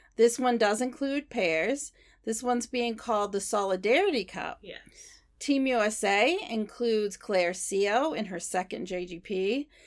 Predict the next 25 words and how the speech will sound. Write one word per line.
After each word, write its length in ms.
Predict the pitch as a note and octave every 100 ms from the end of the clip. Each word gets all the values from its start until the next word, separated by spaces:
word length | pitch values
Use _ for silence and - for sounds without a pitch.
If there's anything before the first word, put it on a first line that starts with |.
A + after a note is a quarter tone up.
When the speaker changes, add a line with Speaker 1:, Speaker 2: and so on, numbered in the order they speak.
| - -
Speaker 1:
Logan 640 | G#3 A#3 A3 A#3+ B3 C4
Higas 640 | A#3 A3 F#3+ G3 F3+ F#3 -
Chen, 560 | - B3 C4 C4+ C#4 - _ _ _ _ _ -
debut 600 | G3+ F#3+ F#3+ G3+ G#3+ A3
for 180 | A3 G#3
J 240 | F#3+ F#3+
G 140 | F#3 F#3
P, 440 | G#3+ G3 G3 A#3 - - _ G#3
Michael 360 | G#3+ G#3 G#3
Z, 520 | F#3+ G#3 B3+ D4 F4 _ - - _ _ _
um, 460 | G3 G#3 G3 G3 G3+ _ _
and 300 | - G3+ G3
this 180 | G3 -
is 140 | G#3+
his 160 | G#3 G3
second 340 | A3+ A#3 A#3+ A3
J 200 | G3+ F#3+
G 140 | F#3
P. 520 | F#3 G3+ F#3 A#3+ D4+ _
There's 240 | G3+ G3+ -
still 400 | - - D4+ E4
a 100 | C4+
T 240 | - C#4
B 220 | A#3 A#3
A 360 | F#3+ F#3+ B3+